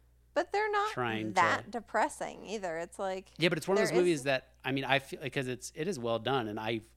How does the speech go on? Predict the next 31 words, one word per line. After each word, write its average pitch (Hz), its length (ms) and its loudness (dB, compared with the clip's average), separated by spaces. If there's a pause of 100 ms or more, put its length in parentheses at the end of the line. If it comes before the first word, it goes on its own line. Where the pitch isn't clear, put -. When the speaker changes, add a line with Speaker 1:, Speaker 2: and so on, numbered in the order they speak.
Speaker 2:
I 123 80 2
mean, 120 120 0
I 113 120 2
feel 110 400 -4
the 101 280 -10
emotion 107 420 -8
that 101 140 -12
they're 101 140 -14
trying 107 160 -10
to 95 60 -12
convey. 104 280 -8
Like, 104 160 -8
I'm 113 120 -2
watching 113 280 0
this, 101 140 -8
and 110 80 -8
I 104 60 -8
feel 110 260 -6
like 101 160 -4
my 104 100 -8
soul 101 380 -8
is 104 120 -14
leaving 110 280 -12
my 120 140 -12
body. 117 260 -6
Like, 120 160 -8
Speaker 1:
Mm-hmm. - 100 -14
Speaker 2:
as - 80 -10
far 117 220 -6
as 117 260 -12 (380)
depressing, 127 500 2